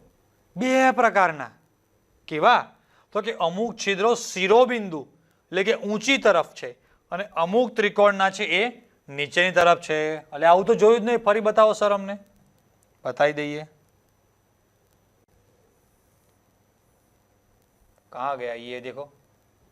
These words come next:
આ છે કઈ બાજુની છે? નીચે કે ઉપર? આ નીચેની બાજુ. પછી એનાથી ઉપલા બધા ઉપરની બાજુ.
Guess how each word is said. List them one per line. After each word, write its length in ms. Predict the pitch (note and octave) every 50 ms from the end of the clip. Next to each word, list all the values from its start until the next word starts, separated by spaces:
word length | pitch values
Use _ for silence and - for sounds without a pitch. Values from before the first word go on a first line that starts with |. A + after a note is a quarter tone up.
| _ _ _ _ _ _ _ _ _ _ _ _ _ _ _ _ _ _ _ _ _ _ _ _ _ _ _ _ -
આ 200 | D#3+ E3+ F#3+ G3+
છે 180 | G3 A#3+ A#3+
કઈ 140 | A3+ B3 B3+
બાજુની 340 | A#3+ A3 G3 F3 F3 F3 D#3+
છે? 200 | - E3 D#3+ D#3+ _ _ _ _ _ _ _ _ _ -
નીચે 340 | D#3+ F3+ G3 F#3 - A3+ G#3+
કે 100 | G#3+ A3+
ઉપર? 320 | A3 G#3 D3+ F#3 F#3 F3 F3+ - _ _ -
આ 200 | D#3+ E3+ F#3+ - - - _ _ _ _ _ _ _ _ _ _ _ _ _ _ _ _ _ _ _ _ _ _ _ _ _ _ _ _ _ _ _ _ -
નીચેની 340 | E3+ F3 - G3+ G3 F#3
બાજુ. 320 | F3+ D#3 D3 C3+ B2 A#2+ A2+ _ _ _ - _ _
પછી 200 | E3+ E3+ C#3+ F#3
એનાથી 180 | F#3+ F#3+ F3
ઉપલા 280 | G#3+ G3+ F3+ F#3 G#3+ G#3+
બધા 480 | G3+ G3 F3+ D#3+ F#3 G#3 A3+ A#3+ - - _ _ _ _ _ _ _ _ _ _ _ _ _ _ _ _ _ _ _ _ _ _ _ _ _ _ _ _ _ _
ઉપરની 460 | - C#3 A2+ _ - D3+ C#3+ C#3+ C#3+ D3
બાજુ. 340 | C3+ C#3 C3 A#2+ C3 C3+